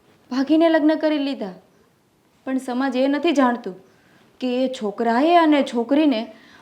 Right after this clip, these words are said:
બાપને અને માને મનાવવાની બધી કોશિશ કરી લીધી હોય છે,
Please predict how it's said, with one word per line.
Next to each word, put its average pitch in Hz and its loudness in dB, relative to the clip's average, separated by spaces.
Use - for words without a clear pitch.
બાપને 262 4
અને 392 4
માને 294 6
મનાવવાની 339 4
બધી 285 4
કોશિશ 370 4
કરી 370 8
લીધી 339 4
હોય 339 4
છે, 269 0